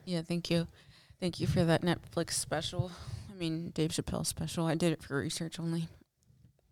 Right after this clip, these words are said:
Anyways, uh, what did I think about it? I thought it was an amazing special. It had, I mean, it was commentary. It was a big, I think, a commentary on the, um,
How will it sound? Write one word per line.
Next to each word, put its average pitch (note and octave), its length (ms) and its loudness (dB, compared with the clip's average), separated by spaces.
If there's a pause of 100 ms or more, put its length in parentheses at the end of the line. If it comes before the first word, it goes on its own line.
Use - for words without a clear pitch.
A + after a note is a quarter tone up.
(240)
Anyways, F3+ 440 0
uh, E3 360 8 (220)
what F#3 100 4
did F3+ 120 8
I F3+ 80 10
think F3+ 220 2
about G#3 240 8
it? A3+ 200 4 (360)
I A3+ 40 4
thought C#4 100 12
it D#4 40 12
was D#4+ 120 10
an D#4 100 10
amazing D4+ 600 4
special. E3+ 720 2
It F#3+ 100 4
had, G3 220 4 (420)
I - 80 2
mean, G#3+ 220 4
it G#3 80 2
was G3 180 2
commentary. F3 720 4
It F3 60 2
was E3+ 120 0
a E3+ 40 2
big, F3 220 0 (420)
I D#3+ 100 4
think, D#3+ 240 -4
a D3+ 60 -6
commentary E3 760 4
on D#3 320 2 (140)
the, D3+ 320 4 (800)
um, D3+ 440 2